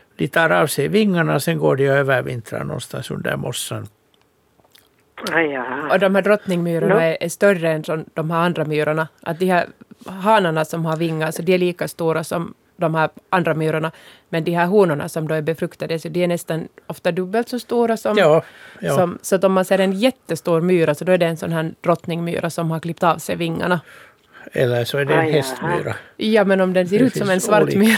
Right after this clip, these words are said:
Speaker 1: Ja. Men, men i, i alla fall så det, det är ett helt normalt fenomen. Och
Speaker 2: Ja, men hur är det när det var andra bilar, men de var mörka och jag har en ljus bil. Och min bil var liksom hela, man kan inte tala om hundra, för det var nog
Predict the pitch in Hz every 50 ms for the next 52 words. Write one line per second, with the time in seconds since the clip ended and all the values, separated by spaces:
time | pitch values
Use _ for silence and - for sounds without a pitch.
0 | - - 277 294 - 180 254 240 - - 226 220 180 - _ - - - - -
1 | - - - _ _ _ _ _ _ _ _ _ - - - 147 160 160 165 165
2 | 165 175 175 175 185 190 185 190 190 190 196 196 190 180 - - 196 185 175 156
3 | - - 160 165 170 165 165 160 160 180 175 165 - - - 185 165 151 - -
4 | 147 147 151 151 151 143 - - - - 143 135 135 135 139 147 - - 143 135
5 | - - - - - - _ _ _ _ _ _ _ _ _ _ _ _ _ _
6 | - - - - _ - 247 226 247 233 240 233 220 226 262 285 302 302 269 214
7 | 247 220 - - - _ _ - 220 233 226 240 240 208 233 294 302 254 302 403
8 | 427 254 208 208 180 175 190 190 180 170 170 160 165 175 185 196 202 202 233 247
9 | 240 226 220 208 202 208 233 254 247 240 - _ _ - 180 170 147 - - 190
10 | 202 208 208 214 202 185 185 180 185 196 214 196 160 - - - 156 131 - -
11 | 120 - - - 196 196 208 240 285 294 233 170 165 175 180 175 156 147 143 139
12 | 151 147 - - - 208 175 170 - - 185 147 - 202 240 226 196 180 - -
13 | _ _ _ _ _ _ _ _ 202 208 208 - 226 226 226 220 208 - 220 208
14 | 208 185 180 170 180 190 185 175 165 156 151 147 - 156 147 165 156 160 156 160
15 | 156 147 156